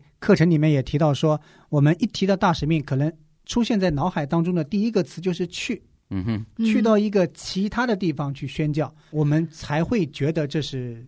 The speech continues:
Speaker 1: 在践行大使命。
Speaker 3: 对，我觉得说的大使命就是传福音，这个是没错的，首先。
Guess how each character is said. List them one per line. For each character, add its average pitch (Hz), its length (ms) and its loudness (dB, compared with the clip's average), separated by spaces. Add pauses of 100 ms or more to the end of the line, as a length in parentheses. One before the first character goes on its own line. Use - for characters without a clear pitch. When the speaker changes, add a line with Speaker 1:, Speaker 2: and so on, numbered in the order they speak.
(100)
Speaker 1:
在 123 360 -6
践 160 300 -4
行 117 240 -10
大 120 200 -6
使 - 160 -10
命。 117 80 -8
Speaker 3:
对， 180 200 4 (240)
我 202 140 6
觉 214 160 6
得 294 160 4
说 - 180 4
的 302 80 6
大 262 200 4
使 185 160 2
命 160 140 2
就 240 120 2
是 214 100 4
传 156 300 0
福 185 140 -4
音， 185 100 2
这 240 100 -4
个 220 60 -4
是 220 140 -2
没 123 180 0
错 247 320 -2
的， 143 80 -6
首 127 160 -8
先。 120 260 -8